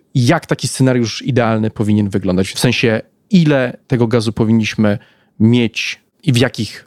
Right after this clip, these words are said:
rodzajach mocy w naszym systemie elektroenergetycznym?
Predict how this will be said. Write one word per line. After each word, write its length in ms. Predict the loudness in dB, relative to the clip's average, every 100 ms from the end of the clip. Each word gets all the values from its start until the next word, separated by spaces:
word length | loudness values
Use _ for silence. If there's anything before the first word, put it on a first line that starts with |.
| -2
rodzajach 460 | 0 2 0 0
mocy 440 | 0 0 2 0 0 _ _ _ _ 0
w 40 |
naszym 220 | 0 0
systemie 320 | -4 -2 0
elektroenergetycznym? 840 | 2 0 0 -2 -2 -6 -8 -12